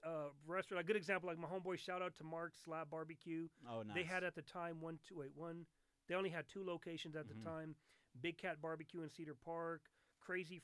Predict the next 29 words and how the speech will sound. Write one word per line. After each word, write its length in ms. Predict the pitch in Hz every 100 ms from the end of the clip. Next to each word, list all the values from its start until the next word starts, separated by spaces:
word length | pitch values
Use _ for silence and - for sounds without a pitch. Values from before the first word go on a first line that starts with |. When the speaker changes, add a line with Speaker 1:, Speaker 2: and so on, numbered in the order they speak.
| -
Speaker 1:
Fruits 340 | 175 175 -
off 160 | 156 147
of 80 |
Slaughter 540 | - - 160 165 165 160
and 120 | 143
Riverside. 680 | 165 170 160 - 170 170 165 - - - 160
Um, 480 | 156 135 123 120 117 _ _ _ _ _ _ -
a 60 | 143
few 240 | 190 190
other 180 | 185 185
little 200 | 185 180
Mexican 460 | 175 170 165 175
restaurants 560 | 165 170 - 180 170 160
here 220 | - 175
and 160 | 165 165
there, 340 | 170 175 170
Speaker 2:
Mm-hmm. 300 | 120 107 113
Speaker 1:
uh, 60 | 151 131
Bread 280 | 160 180 156
Basket. 640 | 170 170 - 185 165 156 - _ _ -
Speaker 2:
Okay. 160 | 127 123 110 113
Speaker 1:
You 140 | 151
know, 240 | 160 165 160
so, 220 | - 175
but 200 | 151 160 143
one, 200 | 147 190 175
one 140 | 190
of 80 |
the 60 | 208